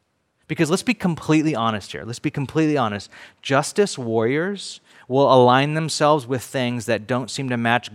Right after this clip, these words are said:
God's will as revealed in Scripture. That's, I'm just gonna say it. That's true. People that advocate for justice on all fronts start to bleed into things that are, that go against the teachings of the, of the Scriptures.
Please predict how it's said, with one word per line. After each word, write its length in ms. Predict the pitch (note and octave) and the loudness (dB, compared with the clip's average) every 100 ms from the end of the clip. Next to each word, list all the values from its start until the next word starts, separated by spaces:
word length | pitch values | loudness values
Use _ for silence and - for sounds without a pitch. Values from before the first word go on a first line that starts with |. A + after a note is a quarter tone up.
| G2 | -4
God's 400 | A#2+ A#2+ B2+ A#2 | 2 4 4 0
will 360 | A2 A#2 A2+ A2+ | -2 2 2 0
as 180 | A2 A2 | -2 -6
revealed 380 | G2+ A2+ A2 | -6 -4 -4
in 80 | A2 | -6
Scripture. 480 | G#2 - G#2+ - F2+ - | -8 -10 -10 -12 -14 -6
That's, 160 | A#2+ - | -6 -4
I'm 80 | |
just 120 | C3 - | -8 -6
gonna 120 | A#2+ | -6
say 220 | - G2+ | -6 -6
it. 140 | F2 | -6
That's 180 | - A2 | -6 -8
true. 300 | - - F#2+ - _ _ _ _ _ - - _ | -10 -10 -12 -12 _ _ _ _ _ -20 -20 _
People 240 | F#3 F#3 | -2 2
that 180 | G3 E3+ | 6 6
advocate 480 | C3 D3 C3+ - D3+ | 6 4 2 -4 -4
for 180 | - C3 | -4 -6
justice 480 | A2 C3 B2 C3 - | 0 -2 -2 -8 -4
on 160 | B2+ A#2+ | -2 -2
all 300 | A#2+ A#2+ A#2+ | 0 0 0
fronts 720 | - - A#2 C#3+ F#3+ - - _ - _ | -4 -6 -4 -4 -6 -12 -12 _ -20 _
start 400 | - - D3+ F3+ | -8 4 4 4
to 140 | - | 2
bleed 340 | D#3+ D3 D#3+ D#3+ | 2 2 2 2
into 280 | D3 D3+ D3 | 0 0 -2
things 340 | - C3 B2+ | -2 -4 -2
that 120 | B2+ | 0
are, 180 | C3 A2 G2 _ _ _ _ | 2 0 -10 _ _ _ _
that 200 | - C3 | 2 2
go 220 | A#2 D3+ F#3+ | 4 6 6
against 460 | D3+ C#3+ C#3+ - | 4 0 -2 -6
the 100 | B2+ | -6
teachings 480 | - D#3 - D3 A#2+ | -4 -6 -4 -6 0
of 180 | B2 G#2+ | -2 -2
the, 140 | A#2 - | -8 -2
of 200 | B2+ A2 | -4 -4
the 60 | G#2 | -10
Scriptures. 560 | - - D#2 - - | -12 -14 -18 -18 -20